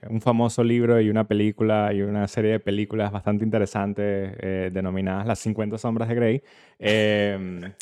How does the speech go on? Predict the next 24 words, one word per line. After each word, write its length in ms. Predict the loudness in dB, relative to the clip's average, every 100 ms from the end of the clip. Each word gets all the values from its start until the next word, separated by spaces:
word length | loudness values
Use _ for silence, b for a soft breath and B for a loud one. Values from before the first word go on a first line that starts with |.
| -10
es 120 | -8
que 100 | 2 4
hay 60 |
varios 300 | 6 6 6
matices 520 | 4 4 2 2 0
para 240 | 2 0 2
todas 280 | 0 0 0
las 200 | 0 0
cosas. 480 | 0 0 0 -4 -6 B B B
Este, 260 | -2 0
este 140 | 4 6
podcast 340 | 6 6 4
creo 120 | 4
que 40 | 4
hay 60 |
que 60 | 4
mantenerlo 420 | 2 2 2 2
P 80 | 2
G 220 | 4 4
thirteen, 360 | 2 2 0 0
¿eh? 340 | 0 -2 -2
Pero 400 | 0 2 4 4
bueno, 320 | 4 4 2 -2 B B B _
eh, 720 | 0 4 4 4 4 0 -6